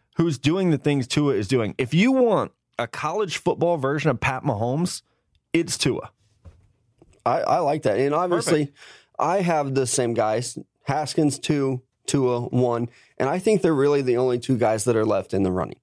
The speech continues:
Speaker 2: I think they have what it takes to make that push there towards the end. They've got great games coming up. I'm waiting for Alabama to be tested. I wanna see what Tua can do when he <laughs> actually has to play, like, a,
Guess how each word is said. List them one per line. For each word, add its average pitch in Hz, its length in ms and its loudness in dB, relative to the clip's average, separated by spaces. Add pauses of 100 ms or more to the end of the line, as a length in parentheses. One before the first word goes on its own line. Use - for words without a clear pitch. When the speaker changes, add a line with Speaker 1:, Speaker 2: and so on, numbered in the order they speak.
Speaker 2:
I 113 120 -2
think 117 260 -2
they 139 460 0
have 147 400 -2
what 156 140 2
it 110 120 -8
takes 139 340 -2 (300)
to 131 100 -4
make 139 200 -4
that 151 200 -4
push 143 300 -2
there 143 240 0
towards 143 300 -2
the 123 120 0
end. 135 300 0
They've 113 200 -2
got 98 220 0
great 117 300 0
games 147 280 0
coming 143 220 0
up. 139 180 -4 (240)
I'm 208 240 -2
waiting 156 360 2
for 131 480 -2
Alabama 123 560 -2
to 131 140 -2
be 127 140 2
tested. - 440 -6 (400)
I 127 100 -2
wanna 170 220 -2
see 156 200 2
what 139 280 -2
Tua 135 260 4
can 127 200 0
do 117 180 2
when 120 140 0
he 120 120 -4
<laughs> - 20 -2
actually 139 320 0
has 131 180 -2
to 143 100 -2
play, 123 340 -2
like, 117 220 -6 (340)
a, 131 140 -2